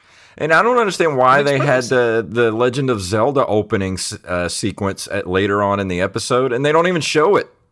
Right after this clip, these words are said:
Speaker 1: Like, they don't
Speaker 2: Yeah.
Speaker 1: show an episode. It's just the, the beginning.
Speaker 2: Well, if I remember right, I think they had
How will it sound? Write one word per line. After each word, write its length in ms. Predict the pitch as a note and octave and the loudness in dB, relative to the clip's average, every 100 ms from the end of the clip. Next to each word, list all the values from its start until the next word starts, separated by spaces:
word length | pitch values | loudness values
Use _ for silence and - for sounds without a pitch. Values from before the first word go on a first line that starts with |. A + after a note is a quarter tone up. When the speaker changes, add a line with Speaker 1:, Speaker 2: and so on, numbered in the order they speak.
| _ _ _ | _ _ _
Speaker 1:
Like, 180 | G#2+ G#2 | -4 -2
they 80 | B2 | -2
don't 180 | C#3 C3 | 0 0
Speaker 2:
Yeah. 100 | C3+ | 0
Speaker 1:
show 160 | C3 | 2
an 80 | A#2+ | 2
episode. 480 | B2+ C3 - G#2 F2+ | 2 0 0 0 0
It's 100 | F2+ | -2
just 260 | A2+ A2+ A2+ | -2 -2 -4
the, 100 | G#2 | -2
the 100 | G2 | -2
beginning. 540 | F2+ F#2+ B2 F#2 C#2 - _ _ _ _ _ _ _ _ _ _ _ - - C3 | -4 -4 -4 -4 -6 -14 _ _ _ _ _ _ _ _ _ _ _ -14 -12 -6
Speaker 2:
Well, 140 | F#3 | -2
if 100 | F3+ | 0
I 60 | G#3+ | 2
remember 420 | G#3+ F#3 G#3+ G3 | 2 0 -2 0
right, 240 | D#3+ C3 | 0 0
I 100 | B2+ B2 | -2 -4
think 260 | F3+ E3 | -6 -8
they 100 | E3 | -6
had 460 | D3+ D3+ D3 C3+ | -4 -2 -2 -4